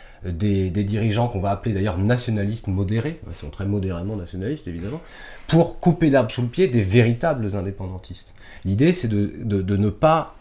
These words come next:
être pris à la gorge, comme ça a été le cas en Indochine, débâcle absolu, ou comme c'est en train de se faire à l'époque en Algérie. Donc c'est vraiment d'anticiper ça, avec toujours cette idée qui est très, euh,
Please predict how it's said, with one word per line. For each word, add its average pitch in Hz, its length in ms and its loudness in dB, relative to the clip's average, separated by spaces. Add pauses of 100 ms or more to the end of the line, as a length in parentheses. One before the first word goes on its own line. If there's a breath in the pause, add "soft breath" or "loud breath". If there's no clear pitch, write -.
(180)
être - 160 0
pris 151 240 4
à 131 40 10
la 117 120 4
gorge, 147 300 0
comme 123 180 0
ça 123 140 -2
a - 20 2
été 117 180 -2
le 110 60 0
cas 107 160 -2
en 98 80 -2
Indochine, 104 580 -4
débâcle 107 460 -2
absolu, 104 460 -4
ou 123 80 0
comme 135 320 0
c'est - 640 -6
en 101 100 -2
train 117 160 -6
de 113 60 -2
se 107 140 -10
faire 123 360 -6
à 92 80 -8
l'époque 135 360 -8
en 104 100 -4
Algérie. 98 340 -4 (500 loud breath)
Donc 98 140 -6
c'est 107 100 2
vraiment 120 280 4
d'anticiper 107 560 -2
ça, 175 220 -6 (260 loud breath)
avec 127 240 0
toujours 147 260 -2
cette 101 240 -4
idée 160 320 0 (300 loud breath)
qui - 80 2
est 95 100 2
très, - 460 0
euh, 85 240 -6